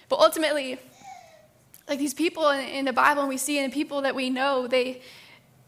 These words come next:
they don't have the faith to believe that staying close to Jesus, that following him and putting their faith in them is, is worthy of their purpose in life, and they go off to find better. And this has to be the greatest tragedy. Because how many of us are trying to stay close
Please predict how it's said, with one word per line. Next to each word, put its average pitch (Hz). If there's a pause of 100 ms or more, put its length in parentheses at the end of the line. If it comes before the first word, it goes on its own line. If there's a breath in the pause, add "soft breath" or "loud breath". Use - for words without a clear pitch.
(320)
they 285
don't 320
have 339
the 262
faith 320
to 320
believe 285
that 269
staying 294
close 285
to 302
Jesus, 254
that -
following 294
him 269
and 247
putting 302
their 269
faith 285
in 285
them 269
is, 254 (260 loud breath)
is 247
worthy 294
of 262
their 254
purpose 269
in 247
life, 254
and 262 (100)
they 254
go 277
off 277
to 269
find 262
better. - (1200 soft breath)
And 277
this 285
has 302
to 311
be 320
the 285
greatest 277
tragedy. 240 (1400 soft breath)
Because 269
how 311
many 330
of 302
us 302
are 294
trying 294
to 294
stay 285
close 269